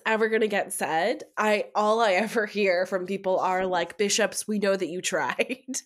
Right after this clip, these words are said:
<laughs> and you, we know that you had a lot going on, and we have a lot of compassion for you." And I, um, I, I, there's a time to have compassion for people,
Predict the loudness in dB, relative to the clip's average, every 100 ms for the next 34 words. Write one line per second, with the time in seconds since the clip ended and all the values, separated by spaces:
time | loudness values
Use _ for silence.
0 | -14 -16 -16 -4 2 4 2 -2 0 2
1 | 4 2 0 -2 0 2 2 2 0 2
2 | 2 2 0 0 0 2 2 0 -4 -2
3 | 0 0 -2 -2 -2 -2 -2 -2 -4 -6
4 | -14 -18 -4 0 2 2 2 4 4 2
5 | 0 0 2 0 -2 -10 -12 -16 -16 -20
6 | _ -20 _ -4 2 4 4 2 -6 -14
7 | -6 -6 -4 -6 -6 -8 -6 0 2 2
8 | 0 0 2 2 2 -2 -2 0 0 0
9 | -4 -2 -4 -4 -4 -2 -2 -2 -2 0
10 | 0